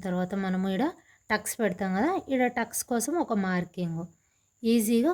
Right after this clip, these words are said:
కట్ చేసుకోండి. ఈ వీడియో నచ్చితే తప్పకుండా లైక్ చేయండి ఫ్రెండ్స్. ప్లీజ్, లైక్ చేయడం వల్లనే YouTube వాళ్ళు మరికొందరికైతే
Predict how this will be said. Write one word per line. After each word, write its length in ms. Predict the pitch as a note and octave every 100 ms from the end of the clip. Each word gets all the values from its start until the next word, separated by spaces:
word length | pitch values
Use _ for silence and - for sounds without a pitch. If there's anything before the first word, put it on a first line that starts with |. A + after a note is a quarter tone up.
| -
కట్ 160 | G3+ G3 F#3+
చేసుకోండి. 560 | E3+ - E3+ D#3+ D#3+ F3 _ _ _ _ _ _ _ _ _ _ _ _ _ _ _ _ _ _ _ _ _ _ _ _ _ _ A#3+
ఈ 100 | G#3+ G#3
వీడియో 240 | G3+ A3 A3+
నచ్చితే 380 | A3 - - A3 B3+ -
తప్పకుండా 520 | G3 - G#3 G#3 G#3+ G#3+
లైక్ 240 | F#3+ F#3 - -
చేయండి 300 | G#3+ G3 F#3
ఫ్రెండ్స్. 340 | G3+ G#3 A#3+ - _ _ _ _ -
ప్లీజ్, 220 | G#3 G#3 G#3 F#3+
లైక్ 220 | G3 G3+ -
చేయడం 220 | G#3+ G#3 G3
వల్లనే 260 | G3 G#3+ G#3
YouTube 320 | G3 G3+ F#3 F3+
వాళ్ళు 240 | F#3+ F#3+ A3+
మరికొందరికైతే 800 | G3+ F#3 G3 F3+ F#3 F#3 F#3+ F#3+